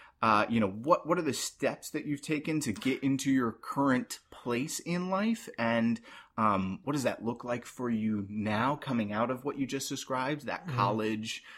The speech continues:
Speaker 1: uh, you know, like, getting that college experience and going for free and then getting that money, um, and,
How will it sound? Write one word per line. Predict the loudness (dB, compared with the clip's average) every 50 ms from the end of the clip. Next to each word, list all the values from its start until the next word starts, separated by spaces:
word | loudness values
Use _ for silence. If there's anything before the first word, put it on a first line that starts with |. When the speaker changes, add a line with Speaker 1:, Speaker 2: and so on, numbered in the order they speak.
| -20 -20 -16 -4 0
Speaker 1:
uh, | 2 4 6 6 6 4
you | 4 2
know, | 0 0
like, | 0 -2 -2 -2 -2
getting | 0 0 0 0 0
that | -2 -2 0
college | 0 0 0 0 -2
experience | -6 -8 -6 -6 -4 -2 -2 -2 -2 -2 -2
and | -2 -4 -2
going | -2 -2 -4 -4 -4 -6
for | -8 -10 -12
free | -8 -4 0 2 2 2 2
and | 0 -2
then | -6 -8 -12 -14 _ _ -14 -12 -12 -12 -4 0
getting | 0 2 2 2 0
that | 0 0 0
money, | 2 2 4 4 4 4 4 4 4 2 0 -4 -16 -20 -20 -20 _ _ 2
um, | 6 6 8 8 6 4 2 -2 -4 -6 -10 _ _ _ _ _ _ _ _ _ 2
and, | 4 4 4 2